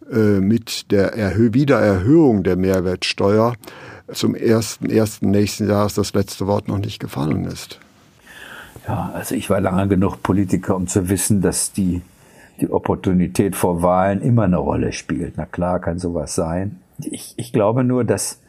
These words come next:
Speaker 1: Ja, weil das ja ein kontraproduktiver, konjunktureller
Speaker 2: Ja.
Speaker 1: Effekt wäre.
Speaker 2: Ja, das, das ist in der Tat so. Eigentlich müsste jetzt die Politik den Mut haben zu sagen, „Passt auf, wir haben das hier bis hierhin gut gemacht.“ Der Staat hat auch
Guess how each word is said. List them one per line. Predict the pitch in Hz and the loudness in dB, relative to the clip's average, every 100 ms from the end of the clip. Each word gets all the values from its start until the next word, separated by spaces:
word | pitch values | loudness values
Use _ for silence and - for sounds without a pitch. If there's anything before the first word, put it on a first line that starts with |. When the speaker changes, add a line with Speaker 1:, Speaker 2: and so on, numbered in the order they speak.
| _ _ - | _ _ -8
Speaker 1:
Ja, | - 117 | 0 2
weil | 117 | 2
das | 110 143 | 2 0
ja | 160 131 | 2 2
ein | 127 - | 2 0
kontraproduktiver, | 139 160 196 143 - 139 123 113 131 127 127 | 2 2 2 -2 0 0 0 0 0 2 2
konjunktureller | - 123 127 123 120 113 123 - | 2 2 4 2 0 0 2 2
Speaker 2:
Ja. | 92 | 0
Speaker 1:
Effekt | - - - | -2 -6 -8
wäre. | 87 76 - - - | -4 -4 -8 -16 -6
Speaker 2:
Ja, | 95 92 78 | -2 0 -2
das, | - 90 - | -4 -4 -2
das | 90 | -2
ist | 110 95 | -2 -2
in | 107 | 0
der | 95 90 | 0 0
Tat | 92 90 90 | 0 0 0
so. | 110 107 110 - - - _ _ | 0 0 -4 -14 -20 -20 _ _
Eigentlich | 123 139 139 120 | -2 0 0 2
müsste | 120 120 - 110 95 - _ - - - - _ _ _ | 2 2 2 0 0 -6 _ -20 -20 -20 -20 _ _ _
jetzt | 107 98 95 - | 0 0 0 -2
die | 95 | -2
Politik | - 95 87 117 - | 0 -2 2 0 0
den | 95 90 90 | 0 2 2
Mut | 104 110 | 0 0
haben | 98 95 92 | 0 2 0
zu | - | -2
sagen, | 90 90 90 90 90 - _ - - - _ - | -2 0 0 0 -2 -6 _ -20 -20 -20 _ -6
„Passt | 95 104 | 0 2
auf, | 139 135 | 2 0
wir | 101 | 0
haben | 101 | 0
das | 92 | 0
hier | 117 95 | 0 0
bis | 98 - | -2 0
hierhin | 110 98 101 | 0 2 0
gut | 110 - | -2 0
gemacht.“ | 123 147 185 180 - | 0 2 0 0 -2
Der | |
Staat | 95 - 101 101 | -2 0 0 0
hat | 95 | -4
auch | - - - | -4 -6 -6